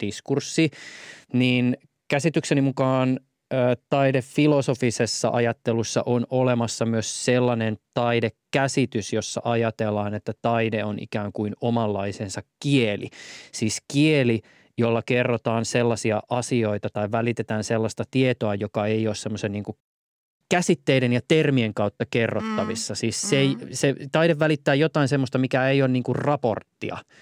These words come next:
Speaker 1: <laughs> mitä voidaan kirjoittaa raportiksi, vaan että se on niinku aivan omanlaisensa tapa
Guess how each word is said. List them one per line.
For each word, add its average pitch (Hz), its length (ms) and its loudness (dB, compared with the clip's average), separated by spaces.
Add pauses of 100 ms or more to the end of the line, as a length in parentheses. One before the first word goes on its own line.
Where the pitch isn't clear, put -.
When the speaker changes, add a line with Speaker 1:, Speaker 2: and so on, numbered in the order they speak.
(280)
Speaker 1:
<laughs> - 180 -8
mitä 147 200 2
voidaan 143 300 2
kirjoittaa 135 360 0
raportiksi, 127 720 -2
vaan 117 180 0
että 117 160 -6
se 135 100 0
on 123 80 2
niinku 127 160 -2
aivan 127 260 2
omanlaisensa 113 760 0
tapa 113 300 -2